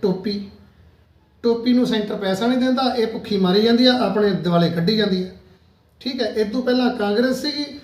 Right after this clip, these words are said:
ਉੱਥੇ ਬੀਜੇਪੀ, ਇੱਥੇ ਕਾਂਗਰਸ। ਪੰਜਾਬ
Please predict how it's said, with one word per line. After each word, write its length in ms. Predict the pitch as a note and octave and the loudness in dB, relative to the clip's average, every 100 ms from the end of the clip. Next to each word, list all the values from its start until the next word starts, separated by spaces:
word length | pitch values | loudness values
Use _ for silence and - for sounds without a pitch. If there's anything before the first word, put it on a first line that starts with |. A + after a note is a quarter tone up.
| - | -8
ਉੱਥੇ 300 | - G#3 B3 | -4 0 2
ਬੀਜੇਪੀ, 800 | G#3+ A3 A3 C4 B3+ C#4+ - - A3 | 4 2 0 0 0 -2 -4 -4 -2
ਇੱਥੇ 180 | - | 2
ਕਾਂਗਰਸ। 500 | G#3 F#3+ E3+ F3+ F3+ - - - - _ - - | 2 2 0 0 -2 -8 -20 -20 -20 _ -10 -2
ਪੰਜਾਬ 520 | F#3+ F#3+ F#3+ - | 0 0 -2 -6